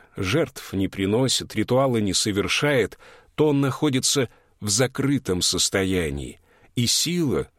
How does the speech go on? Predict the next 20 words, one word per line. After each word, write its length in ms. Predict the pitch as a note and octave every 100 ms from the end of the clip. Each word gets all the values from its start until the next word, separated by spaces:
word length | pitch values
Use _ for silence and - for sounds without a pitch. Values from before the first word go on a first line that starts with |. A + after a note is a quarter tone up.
| -
от 180 | F#2 F#2
юдамов, 720 | F2 D#2+ A2 C#3+ G#2+ C2+ -
духов 640 | F#2 A2+ E3+ C3+ A#2+ F#2 - - _ _
к 100 | -
нему 260 | C#3 D3 C3+
не 120 | C#3
приходит. 840 | D3 D3 - A#2 E2 C#2+ - - _ _ _ _ _ _ _ _ _ _ _
"Учитель, 640 | A#2 G#2+ B2 A#2+ - C2+ - _
выходит, 540 | F#2+ G#2+ - F3 C#3+ -
что 280 | - A#2+
когда 380 | A2+ A2+ G2+ C#3
мы 100 | B2+
настраиваемся 1000 | A2 G2+ - B2+ C3 A#2 A2 G2+ F2+ -
на 80 | G#2+
юдама, 640 | G#2 G#2 F#2+ E3 D3+ F2 - _ _ _ _
то 120 | A2+
у 60 | G#2+
себя 320 | - A2+ C3+
формируем 600 | B2+ A2 A2 A#2 C3 A#2
какую-то 720 | G2 G2 B2+ B2 - A2+ G#2+